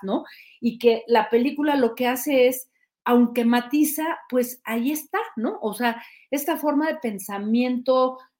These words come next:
eh, y de comportamiento cultural y político del norte global, ¿no? O sea, blanco, ¿no? Y, y, y sin ninguna discusión sobre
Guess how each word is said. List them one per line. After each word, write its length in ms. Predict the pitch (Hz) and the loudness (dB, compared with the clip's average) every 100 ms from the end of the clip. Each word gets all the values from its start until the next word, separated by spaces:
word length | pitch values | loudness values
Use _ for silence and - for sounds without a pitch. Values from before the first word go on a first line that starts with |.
| - | -8
eh, 800 | 196 196 196 196 196 190 151 - - | -4 -2 0 -2 -2 -2 -4 -8 -6
y 160 | 247 | -4
de 120 | 214 | -4
comportamiento 720 | - 214 208 190 196 220 269 269 | -4 -4 -4 -4 -4 -4 -6 -6
cultural 580 | 202 - 190 208 233 - | -6 -2 0 0 -2 -4
y 160 | 226 | -4
político 840 | - 190 196 - 226 - 233 - - | -2 -2 -2 -6 -10 -2 -2 -2 -2
del 240 | 185 170 190 | 0 0 0
norte 320 | 208 214 233 | -2 -2 0
global, 520 | 262 262 247 233 302 | 2 4 4 4 0
¿no? 160 | 214 - | -2 -4
O 160 | - | -8
sea, 220 | - 170 - _ _ | -8 -8 -8 _ _
blanco, 640 | 180 214 226 240 233 240 | -2 2 4 2 2 0
¿no? 340 | 247 202 247 277 | 0 -2 -4 -4
Y, 320 | 214 190 196 - | -8 -8 -8 -6
y, 180 | 220 - | -6 -4
y 160 | 208 | -8
sin 540 | 196 - 208 202 196 190 _ - - - _ _ _ | -6 -8 -8 -6 -8 -10 _ -20 -20 -20 _ _ _
ninguna 640 | 226 220 226 269 294 302 | 2 4 4 4 4 2
discusión 920 | 277 233 - 214 - - 254 247 247 | 0 -2 -6 -12 -8 2 6 6 4
sobre 580 | 262 233 202 196 185 175 | -2 -4 -2 -2 -2 -4